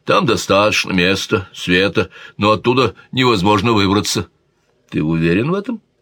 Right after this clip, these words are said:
«Да, ваше высочество, еще ни одному узнику не удавалось убежать». «Ну что ж, тогда приготовь все необходимое и учти, о том, что ты сейчас слышал,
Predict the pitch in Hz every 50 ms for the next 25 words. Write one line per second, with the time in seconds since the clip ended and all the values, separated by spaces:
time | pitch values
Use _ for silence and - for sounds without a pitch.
0 | _ _ _ - 85 95 104 110 117 120 123 117 - - 107 101 - 113 101 -
1 | - - - - - _ - 98 - - 127 120 127 127 117 101 117 120 117 113
2 | 117 135 123 101 104 127 131 - 120 - - - - - 120 120 113 110 110 107
3 | 107 110 113 117 113 - - 117 110 90 107 110 113 - - - _ _ _ _
4 | _ _ _ _ _ _ _ - - 95 87 - - 95 90 90 - - - -
5 | _ _ _ _ _ _ _ _ _ _ _ _ _ 127 - 156 165 220 - 254
6 | 247 226 202 170 - 110 101 - - - - - - 104 92 - - 92 85 87
7 | 87 90 90 90 98 95 - _ _ _ - - _ _ - 110 104 98 90 -
8 | - - - - 95 92 90 90 90 87 87 101 92 85 - - - - 87 -
9 | - 92 85 85 - - - - 85 98 147 196 - - - 311 302 277